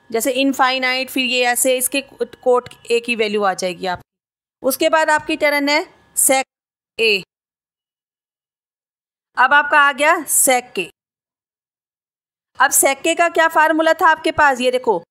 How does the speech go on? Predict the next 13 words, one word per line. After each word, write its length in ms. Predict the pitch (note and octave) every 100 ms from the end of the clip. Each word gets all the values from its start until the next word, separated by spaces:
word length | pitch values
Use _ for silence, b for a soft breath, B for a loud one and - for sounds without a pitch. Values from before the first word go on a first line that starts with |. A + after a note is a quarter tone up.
| _ _ -
आपका 320 | A#3 - D4
sec 360 | D4+ C#4 C4+ C4+
A 100 | D4
का 100 | D4
फार्मूला 480 | D4 C4+ C4 C4 C4
था 260 | B3+ D4 D#4+ - _ _
वन 380 | G3+ A3 C4+ D4
by 200 | B3+ B3+ D4 F4 _ _ _ _
cos 380 | - B3 A#3+ A#3 - - _ -
A। 200 | G#3 E3 _ _ _ _ _ _ _ _ _ _ _ _
sec 300 | - B3+ C4
A 80 | D4
का 140 | D#4